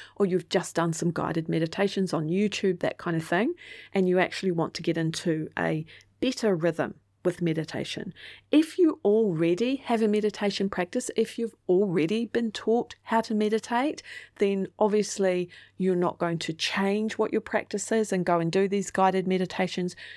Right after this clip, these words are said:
You're gonna stick with the meditation practice that you already have. And so that's one of the key things that I see that really trips us up now. You know, in the old days, twenty, thirty years ago, we'd go to a teacher,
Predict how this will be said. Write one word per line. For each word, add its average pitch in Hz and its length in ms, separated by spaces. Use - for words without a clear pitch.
You're 208 100
gonna 170 180
stick - 540
with 190 160
the 190 60
meditation 170 640
practice - 440
that 165 140
you 175 160
already 165 380
have. 135 440
And 214 180
so 240 140
that's 320 320
one 453 160
of 427 60
the 302 100
key - 440
things 170 480
that 170 100
I 160 100
see 170 300
that 165 200
really 170 220
trips - 460
us 170 180
up - 220
now. 185 540
You 262 80
know, 233 200
in 208 140
the 226 180
old 180 280
days, 190 360
twenty, 185 240
thirty 175 240
years 262 260
ago, 170 300
we'd 190 220
go 190 160
to 226 100
a 233 60
teacher, 175 640